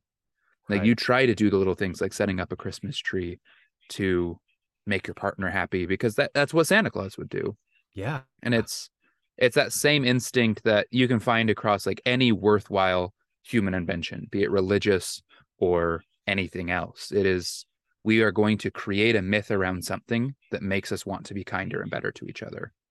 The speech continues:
Speaker 2: Mm-hmm.
Speaker 1: And I, like, that's what hit me this time in The Witch of Winter.
Speaker 2: Yeah.
Speaker 1: Was just, like,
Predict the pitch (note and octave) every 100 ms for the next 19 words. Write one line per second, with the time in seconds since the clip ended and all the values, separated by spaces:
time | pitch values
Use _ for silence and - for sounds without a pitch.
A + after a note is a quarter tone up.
0 | _ _ _ _ _ - F2 E2 F2 F2
1 | - A2+ A2 A#2+ G#2 C#3+ A3+ C3+ G#2+ A2+
2 | G#2+ G2+ F2+ F2 G#2 - F#2+ F#2 F2 E2+
3 | - G2 F2+ F2 E2+ F2 - _ _ -
4 | G2 F#2+ - F2+ F#2 F2+ - G2 - -
5 | _ _ _ - - - G2+ F2+ - -
6 | F#2 F2